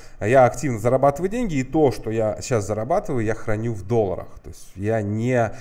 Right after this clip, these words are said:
инвестирую ни в какие криптовалюты, ни в эфириум, ни в биткоин. А, и жду всё-таки более привлекательных цен, либо более технически правильной точки входа.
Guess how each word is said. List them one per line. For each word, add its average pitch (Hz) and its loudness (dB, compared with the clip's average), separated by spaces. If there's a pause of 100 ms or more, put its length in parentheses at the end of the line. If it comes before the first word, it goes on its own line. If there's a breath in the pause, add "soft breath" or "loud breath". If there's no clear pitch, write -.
(140)
инвестирую 113 -2
ни 117 2
в 131 0
какие 110 -2
криптовалюты, 95 -4
ни 117 2
в 208 2
эфириум, 127 -2
ни 131 2
в 170 -2
биткоин. 131 0 (420 loud breath)
А, 104 6
и 123 2
жду 113 0
всё-таки - 0
более 127 2
привлекательных 120 -2
цен, 196 0
либо 139 0
более 127 -2
технически - 2
правильной 120 8
точки 123 -2
входа. - -4